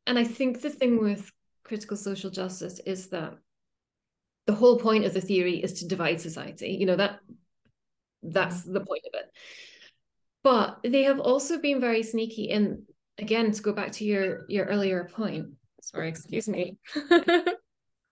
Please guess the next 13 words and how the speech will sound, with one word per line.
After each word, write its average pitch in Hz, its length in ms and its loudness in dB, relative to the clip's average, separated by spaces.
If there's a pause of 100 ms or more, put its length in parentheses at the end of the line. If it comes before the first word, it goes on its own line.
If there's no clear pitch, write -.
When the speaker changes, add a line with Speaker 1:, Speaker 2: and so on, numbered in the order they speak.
(360)
Speaker 1:
So 214 120 0
sorry - 180 -4
about - 180 -2
that. 415 120 -2 (200)
Speaker 2:
That's 202 220 -10
okay. 196 220 -10
Speaker 1:
Um, 208 260 8
to - 220 -6
get 233 120 8
back 214 180 0
to 233 60 -4
your 214 240 2
earlier 196 220 -2